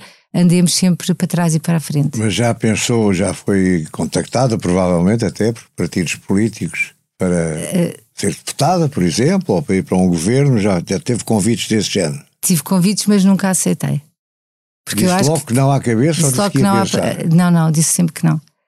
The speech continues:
Speaker 1: Cada um de nós tem aquilo que acha que é a sua vi-, missão e a sua vocação. E eu,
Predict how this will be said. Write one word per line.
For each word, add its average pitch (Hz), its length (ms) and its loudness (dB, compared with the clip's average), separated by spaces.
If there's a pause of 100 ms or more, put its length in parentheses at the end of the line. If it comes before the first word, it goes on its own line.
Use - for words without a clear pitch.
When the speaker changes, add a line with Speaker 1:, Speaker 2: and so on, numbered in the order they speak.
(240)
Speaker 1:
Cada 202 200 4
um 214 80 4
de 208 60 6
nós 202 300 2
tem 202 480 2
aquilo 175 260 -2
que - 120 -2
acha - 220 0
que 170 160 -2
é 165 60 2
a 156 60 0
sua 165 260 2
vi-, 151 180 2
missão 156 440 2
e 156 80 2
a 151 60 2
sua 165 220 0
vocação. - 480 -2 (840)
E 190 420 2
eu, 175 360 2